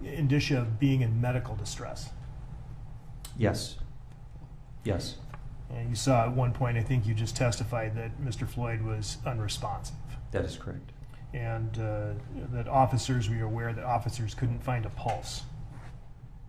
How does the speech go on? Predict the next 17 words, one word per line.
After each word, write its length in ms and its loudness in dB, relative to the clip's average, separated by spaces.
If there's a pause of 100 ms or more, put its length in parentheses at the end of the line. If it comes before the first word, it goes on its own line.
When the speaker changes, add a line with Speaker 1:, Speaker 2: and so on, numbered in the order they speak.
(400)
Speaker 2:
Could 120 2
you 80 6
repeat 280 4
that, 180 0
sir? 80 -6
Speaker 1:
And 240 2
were 100 4
you 160 2
aware 460 4
that 200 0
officers 720 4
at 140 -2
the 60 -4
time 340 4
of 80 4
the 60 0
restraint 520 0